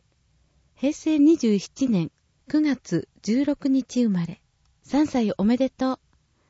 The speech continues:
明るく元気に育ってね。伊勢町の関川博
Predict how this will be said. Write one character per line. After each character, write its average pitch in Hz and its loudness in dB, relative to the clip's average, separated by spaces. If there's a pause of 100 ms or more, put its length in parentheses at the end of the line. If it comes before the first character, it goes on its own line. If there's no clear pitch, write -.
(460)
明 240 2
る 247 -2
く 247 -2 (180)
元 285 0
気 285 -2
に 226 2
育 190 -6
っ 208 -6
て - -8
ね。 208 -4 (1400)
伊 208 -6
勢 277 2
町 262 0
の 226 -4 (680)
関 220 -4
川 262 -2
博 220 -8